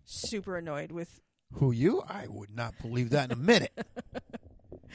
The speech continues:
Speaker 1: Yeah, I, I do not wanna be woken up as my friend did the other day at six thirty in the morning by a chainsaw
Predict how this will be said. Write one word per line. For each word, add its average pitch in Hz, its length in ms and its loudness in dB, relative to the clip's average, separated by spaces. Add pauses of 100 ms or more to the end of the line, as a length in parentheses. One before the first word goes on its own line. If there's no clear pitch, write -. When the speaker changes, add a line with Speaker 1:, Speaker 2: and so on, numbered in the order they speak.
(920)
Speaker 1:
Yeah, 214 220 2
I, 208 220 -4
I 214 140 -8
do 202 200 -14
not 202 180 -4
wanna 202 140 -6
be 196 140 -4
woken 196 280 -4
up 185 160 -2
as 180 160 -4
my 180 140 -4
friend 190 340 -6
did 175 220 -8
the 180 120 -4
other 175 160 -6
day 170 200 -8
at - 80 -12
six - 340 -4
thirty 208 520 -2
in 185 100 -4
the 180 80 -6
morning 185 400 -6
by 185 140 -8
a 185 120 -6
chainsaw 190 840 -8